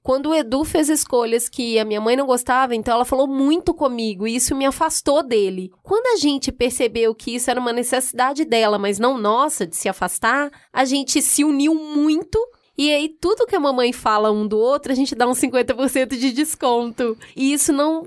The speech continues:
afasta mais a gente, né? Tem uma coisa muito mais poderosa que mantém a gente junto. E aí, muitas vezes a gente fala, "Foi só a mamãe desabafando, tá tudo bem." Então, assim, eu posso falar mal do meu irmão, porque ele é o meu irmão. Outra pessoa, não. <laughs> Ele é meu.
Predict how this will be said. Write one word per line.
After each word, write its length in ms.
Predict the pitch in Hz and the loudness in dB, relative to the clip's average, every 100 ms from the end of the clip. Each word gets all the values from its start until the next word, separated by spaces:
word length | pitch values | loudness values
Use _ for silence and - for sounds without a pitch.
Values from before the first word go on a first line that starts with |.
| 311 | -2
afasta 640 | - 311 294 311 - 220 | -2 -2 0 0 0 -2
mais 260 | 196 190 190 | 0 0 2
a 100 | 196 | 0
gente, 540 | 190 180 170 170 - | 0 -2 -2 -6 -6
né? 300 | 180 196 220 | -4 0 -2
Tem 180 | 226 220 | 0 -2
uma 140 | 220 | 0
coisa 200 | 214 226 | 0 0
muito 220 | 240 277 359 | 0 -2 0
mais 160 | 349 | -2
poderosa 480 | - 277 254 240 233 | 0 0 2 0 -2
que 80 | 247 | -4
mantém 400 | 240 233 240 233 | -4 -2 0 0
a 60 | |
gente 280 | 226 233 262 | 0 -2 -2
junto. 460 | 240 240 247 269 339 349 - | -2 0 0 0 -2 -4 0
E 60 | |
aí, 140 | 285 285 | 0 2
muitas 300 | 359 381 311 | 0 0 2
vezes 200 | 330 320 | 2 0
a 60 | |
gente 200 | 302 302 | -2 -6
fala, 320 | - 240 226 208 _ _ - _ _ _ | -2 0 0 -4 _ _ -14 _ _ _
"Foi 160 | 381 | -2
só 240 | 359 - 403 | 0 2 0
a 60 | |
mamãe 380 | 359 269 277 285 247 - _ | 0 0 2 0 -2 -16 _
desabafando, 880 | 208 262 247 240 233 - - 190 185 | -4 -2 0 0 0 -2 -2 -2 -2
tá 160 | 190 233 | -4 -6
tudo 280 | - 247 277 - | -4 -2 -4 0
bem." 280 | 185 170 175 _ _ | -2 -2 -10 _ _
Então, 160 | 285 | -2
assim, 280 | 330 330 - _ | 0 0 -2 _
eu 220 | 359 494 | 0 0
posso 240 | - 214 | 0 -2
falar 160 | - 208 | 0 0
mal 160 | 202 196 | 0 -2
do 80 | |
meu 120 | 196 202 | 0 0
irmão, 240 | 202 196 | 0 -2
porque 160 | - 254 | -2 -2
ele 100 | 302 | 0
é 40 | |
o 80 | 339 | 0
meu 280 | 247 226 247 | 0 2 2
irmão. 240 | 220 196 | 0 -2
Outra 240 | - 320 392 | -2 -4 -2
pessoa, 380 | 320 302 349 392 | -2 -2 -2 -2
não. 300 | 359 - - _ | -4 -6 -10 _
<laughs> 800 | 453 - - 392 - 339 339 _ | -2 -2 -2 -2 0 -2 -2 _
Ele 180 | - 208 | -4 0
é 80 | 240 | 0
meu. 440 | 285 240 220 233 | 2 2 0 -2